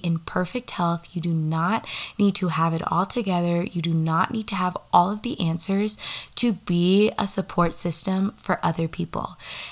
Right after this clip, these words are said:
I found so much help and support from my own health coaches,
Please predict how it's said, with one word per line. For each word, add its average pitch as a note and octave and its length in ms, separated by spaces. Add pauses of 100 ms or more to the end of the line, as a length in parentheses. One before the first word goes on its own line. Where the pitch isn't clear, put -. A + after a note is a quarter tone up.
(260)
I D#4 80
found F4 240
so C4 100
much B3+ 200
help A3 200
and G#3 100
support G3+ 420
from F3+ 220
my G3 280
own F#3+ 160
health F3 260
coaches, G3 460